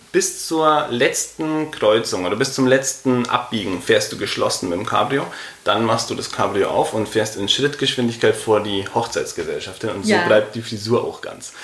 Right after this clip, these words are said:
Speaker 2: Ah.
Speaker 1: Also das ist der Trick sozusagen, dass du, ähm, tatsächlich so lange wie möglich geschlossen fährst und wenn du dann, ähm, dich präsentierst sozusagen vor der Gesellschaft, dann offen.
Speaker 2: Dann offen.
Speaker 1: Genau.
Speaker 2: Ja.
Speaker 1: Und, ähm,
Speaker 2: Macht auch
Speaker 1: tatsächlich
Speaker 2: wieder Sinn. Ist ein
Speaker 1: macht
Speaker 2: guter
Speaker 1: total
Speaker 2: Tipp,
Speaker 1: Sinn.
Speaker 2: ja.
Speaker 1: <laughs>
Speaker 2: Ja, ja, ja.
Speaker 1: Und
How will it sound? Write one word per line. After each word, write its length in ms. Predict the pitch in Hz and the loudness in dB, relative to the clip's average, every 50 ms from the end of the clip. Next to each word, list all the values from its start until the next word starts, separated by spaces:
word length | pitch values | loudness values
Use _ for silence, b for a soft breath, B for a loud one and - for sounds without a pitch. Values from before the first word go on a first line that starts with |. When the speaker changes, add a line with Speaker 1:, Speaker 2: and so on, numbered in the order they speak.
| B B B | B B B
Speaker 2:
Ah. 360 | 240 247 269 277 269 233 180 | -2 0 2 4 4 4 4
Speaker 1:
Also 160 | - 110 107 107 - | 4 2 0 0 0
das 200 | - 113 113 - | 0 0 0 0
ist 120 | 131 123 - | -2 2 2
der 140 | 123 110 | 4 6
Trick 220 | - 127 135 131 135 | 8 8 6 6 6
sozusagen, 460 | - 127 117 120 117 117 113 117 113 | 2 0 0 2 2 2 2 4 4
dass 240 | 113 113 117 - - | 4 2 2 2 0
du, 260 | - 120 113 113 110 | 2 2 4 4 4
ähm, 540 | 98 - 98 101 101 101 98 98 98 98 101 - | 4 4 4 4 4 4 2 -2 -6 -8 -4 -2
tatsächlich 400 | 113 113 - 123 123 127 113 113 | -2 2 2 2 2 2 2 2
so 80 | 113 | 2
lange 180 | 107 113 117 117 113 | 2 4 4 4 4
wie 20 | |
möglich 280 | 110 110 104 107 - - | 2 2 0 -2 -8 -10
geschlossen 380 | - 113 - 220 - - 170 - | -8 -4 -2 -2 -2 -2 -2 0
fährst 340 | 147 143 143 139 143 B B B B B B B - | 2 2 2 2 0 B B B B B B B -2
und 300 | 107 107 101 95 95 - | 0 0 0 -2 -2 -2
wenn 160 | 101 104 107 | -2 0 2
du 60 | 107 101 | 2 2
dann, 300 | 101 98 95 95 95 90 | 2 0 0 -2 -4 -4
ähm, 260 | 101 98 98 95 95 95 | -4 -2 -2 -4 -4 -4
dich 180 | 113 113 - | -6 -6 -2
präsentierst 580 | - 107 101 104 104 107 113 123 120 120 120 - | -2 -2 -2 -2 -4 -2 2 2 2 2 2 -2
sozusagen 440 | - 104 - 107 107 98 98 98 98 | -6 -6 -4 -4 -2 -2 -2 -4 -4
vor 160 | - - 104 | -2 0 0
der 80 | 101 98 | 0 0
Gesellschaft, 600 | 98 95 95 92 90 - 95 87 87 - - - | 0 0 0 0 0 0 -2 -2 -4 -4 -8 -10
dann 160 | - 80 80 | -8 -8 -8
offen. 280 | - - - - - - - - | -8 -10 -10 -10 -12 -14 -8 -6
Speaker 2:
Dann 160 | - 185 - - | -4 -2 2 2
offen. 320 | 214 202 202 - - 175 170 165 | 2 2 2 -2 -8 -12 -12 -4
Speaker 1:
Genau. 220 | - 104 90 - 240 | -4 -2 -2 0 0
Speaker 2:
Ja. 240 | 233 220 208 185 - | 0 2 2 2 2
Speaker 1:
Und, 400 | 110 107 104 101 98 - 110 - - | 0 0 0 -2 -4 -8 -8 -6 -2
ähm, 400 | 98 98 98 98 98 95 95 92 | 0 2 2 2 2 0 -4 -6
Speaker 2:
Macht 140 | - - 110 | -2 0 2
auch 40 | 120 | 4
Speaker 1:
tatsächlich 300 | - - 403 - 240 - | 4 4 2 2 0 -2
Speaker 2:
wieder 100 | 165 - | -2 -2
Sinn. 180 | - - 208 | -2 -4 -6
Ist 60 | 202 214 | -6 -4
ein 40 | 202 | -4
Speaker 1:
macht 140 | 202 214 320 | -2 0 2
Speaker 2:
guter 120 | 381 392 392 | 4 4 4
Speaker 1:
total 120 | 269 - - | 4 4 2
Speaker 2:
Tipp, 120 | 214 - | 0 0
Speaker 1:
Sinn. 100 | - 143 | 0 0
Speaker 2:
ja. 80 | 175 180 - - | 0 0 0 -2
Speaker 1:
<laughs> 400 | - - 185 156 - - - - | -2 0 0 0 0 -2 -4 -4
Speaker 2:
Ja, 140 | 214 262 302 320 | -2 -2 0 2
ja, 80 | 302 294 370 440 359 | 2 2 2 4 4
ja. 60 | - - | 4 4
Speaker 1:
Und 60 | - | 4